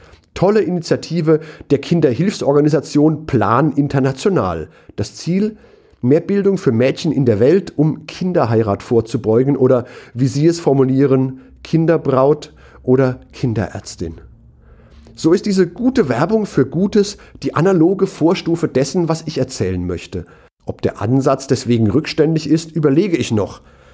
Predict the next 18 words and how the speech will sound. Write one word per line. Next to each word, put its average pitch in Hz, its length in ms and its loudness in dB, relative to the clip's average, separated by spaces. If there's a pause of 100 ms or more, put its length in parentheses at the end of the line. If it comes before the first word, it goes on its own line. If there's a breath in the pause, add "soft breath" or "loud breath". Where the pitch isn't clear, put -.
(180 soft breath)
In 127 100 0
jedem 151 260 2
Fall 143 440 2
gibt - 260 -6
es 147 100 -4
ein 117 140 0
schönes 147 380 2
Beispiel 123 480 0
für 139 140 0
den 107 180 2
unterschiedlichen 143 920 -2
Wirkungsgrad 113 840 0 (260 loud breath)
eines 101 380 -2
analogen 131 720 2 (160 loud breath)
und - 160 -6
eines 147 260 0
digitalen 95 560 -4
Ansatzes. 80 720 -10